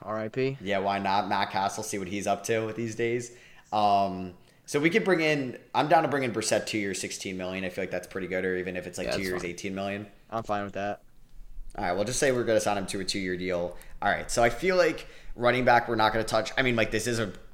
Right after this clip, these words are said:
Speaker 2: big running back free agency class, but I feel like they don't need to spend on a running back unless you guys think otherwise. So I'm down to, I'm down to throw money at a big fish receiver, but which
Speaker 1: Yes.
Speaker 2: one would wanna come here?
Speaker 1: Um, well, we also have to think who's available because it came out today that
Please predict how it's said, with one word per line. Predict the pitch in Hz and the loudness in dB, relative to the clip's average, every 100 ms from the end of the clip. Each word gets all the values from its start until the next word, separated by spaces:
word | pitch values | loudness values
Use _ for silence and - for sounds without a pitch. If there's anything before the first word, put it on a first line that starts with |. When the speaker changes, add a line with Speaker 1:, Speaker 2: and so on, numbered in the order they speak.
| - - - - | -20 -18 -8 -2
Speaker 2:
big | 98 95 | -2 2
running | 117 123 | 2 4
back | 104 101 | 4 4
free | 113 | 0
agency | 117 104 101 | 0 0 -4
class, | 104 98 | 0 0
but | - | 0
I | 107 | 0
feel | 156 | 2
like | 127 | 4
they | 113 | 2
don't | 104 | 0
need | 98 | -2
to | 98 | -6
spend | - 98 | -2 -2
on | 92 | -2
a | 85 | -2
running | 87 87 | -4 -2
back | 90 90 | -2 -2
unless | 92 92 | -4 -6
you | 95 | -4
guys | 92 | -4
think | 90 90 | -4 -6
otherwise. | 95 92 92 92 92 | -6 -4 0 0 0
So | 104 | 0
I'm | 123 | 2
down | 135 135 | 6 6
to, | 131 120 104 - - - - | 6 2 0 -6 -20 -20 -6
I'm | 135 | 2
down | 151 202 | 8 8
to | |
throw | 196 175 180 | 10 10 10
money | 170 | 8
at | 165 | 6
a | 117 | 6
big | 139 - | 4 4
fish | 131 | 0
receiver, | 107 - 143 107 104 | 0 0 2 2 2
but | 101 101 | 2 2
which | 131 - | 0 -2
Speaker 1:
Yes. | |
Speaker 2:
one | 113 120 110 | 0 2 2
would | 98 | 0
wanna | 104 92 | 0 -2
come | - 107 98 | -2 -4 -4
here? | 87 76 - - - - - - - - _ _ - - | -4 -6 -8 -12 -14 -16 -16 -18 -20 -20 _ _ -20 -8
Speaker 1:
Um, | 107 107 107 110 110 117 | -6 -4 -4 -4 -4 -2
well, | 127 143 143 143 139 | 6 10 10 10 6
we | 139 151 | 4 6
also | 151 | 6
have | 165 | 2
to | 151 | 0
think | 151 139 | -2 0
who's | 143 131 | 0 0
available | 110 113 110 98 101 | 2 2 2 -2 -4
because | 120 127 120 117 | -4 0 0 -2
it | 113 120 | -6 -12
came | - 139 139 | -2 2 4
out | 143 - | 4 4
today | 135 127 123 | 2 4 2
that | 120 110 104 | 2 0 -2